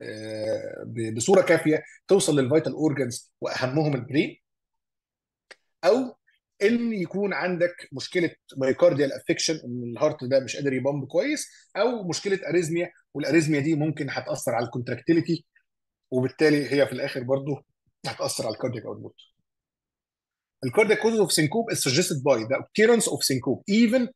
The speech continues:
in the recumbent position. اهو انا بقول لك الفروقات اهو من دلوقتي، يبقى كل اللي فات ده كان له علاقه بان هو ايه؟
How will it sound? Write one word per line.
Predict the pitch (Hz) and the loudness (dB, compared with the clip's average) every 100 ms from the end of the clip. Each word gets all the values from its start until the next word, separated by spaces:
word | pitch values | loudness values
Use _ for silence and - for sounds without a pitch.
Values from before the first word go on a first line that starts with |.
| _ - | _ -4
in | 147 | 2
the | 135 | 2
recumbent | 131 175 151 135 | 4 4 4 0
position. | 117 107 101 - _ _ _ - | -2 -6 -8 -10 _ _ _ -6
اهو | 110 156 | -2 0
انا | 127 | 0
بقول | 123 156 | 2 2
لك | - | 2
الفروقات | 120 127 143 180 | -2 -2 0 4
اهو | 185 262 | 4 2
من | 185 135 | -2 -2
دلوقتي، | 127 131 - - _ _ _ - | 0 -2 -6 -16 _ _ _ -6
يبقى | 135 139 127 | -2 -2 0
كل | 226 233 | 2 4
اللي | 220 180 | 4 4
فات | 233 | 2
ده | 208 | 0
كان | 190 165 | 0 0
له | 214 | 2
علاقه | 190 233 233 | 0 -2 -2
بان | 180 165 | -2 0
هو | 170 208 | -2 -2
ايه؟ | 180 202 | -2 -4